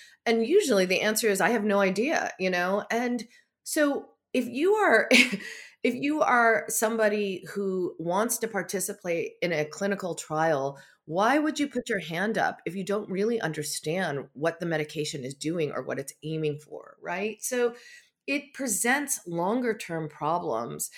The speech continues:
If we're not getting enough people into clinical trials, uh, I believe, you know, we're, that's going to, that's going to delay finding the cure to Alzheimer's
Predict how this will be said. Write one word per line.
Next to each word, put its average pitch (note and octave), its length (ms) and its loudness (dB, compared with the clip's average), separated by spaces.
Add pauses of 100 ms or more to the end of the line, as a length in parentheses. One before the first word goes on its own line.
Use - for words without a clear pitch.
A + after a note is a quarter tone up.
(180)
If A3 120 4
we're D4 200 -4
not F4+ 260 -4
getting G3 500 0
enough E3+ 460 -4
people F3+ 360 -6
into D3+ 260 -8
clinical D3+ 440 -4
trials, D3 720 -2 (540)
uh, F3 300 2 (140)
I B3+ 260 2
believe, G3 680 -4
you G3 100 -4
know, D#3+ 360 0
we're, A#3 340 -2 (140)
that's C4+ 320 0
going A3+ 160 -2
to, D#3 80 -2 (140)
that's G#3 280 -2
going G3 220 -4
to F#3 120 -10
delay D#3+ 720 -2 (200)
finding E3 440 -2
the - 80 -6 (140)
cure C#3 480 0 (680)
to D#3+ 180 0
Alzheimer's D3 560 -2